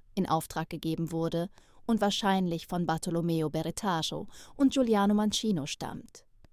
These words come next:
bis zum Marmoraltar, der den Sarkophag der heiligen Vittoria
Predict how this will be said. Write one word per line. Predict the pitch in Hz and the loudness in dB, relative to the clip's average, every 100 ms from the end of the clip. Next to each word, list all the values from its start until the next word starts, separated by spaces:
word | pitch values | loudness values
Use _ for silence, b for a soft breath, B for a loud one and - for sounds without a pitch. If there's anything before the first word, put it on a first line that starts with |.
| _ - - | _ -12 0
bis | 269 - | 0 2
zum | - 240 | 2 4
Marmoraltar, | 202 185 185 156 143 - 160 - - - - - | 4 4 4 2 -2 -2 -6 -6 -8 -14 -20 -4
der | 208 | 0
den | 202 220 | 2 4
Sarkophag | 220 220 240 - 277 277 - | 2 0 -4 -4 -2 -2 0
der | 226 180 | -2 0
heiligen | 156 156 175 | 0 0 0
Vittoria | 156 - 160 156 160 160 | -2 0 2 2 0 -2